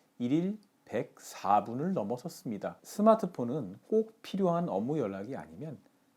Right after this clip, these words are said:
가능하면 내려놓도록 합시다. 두 번째,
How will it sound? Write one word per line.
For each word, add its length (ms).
가능하면 800
내려놓도록 680
합시다. 300
두 140
번째, 420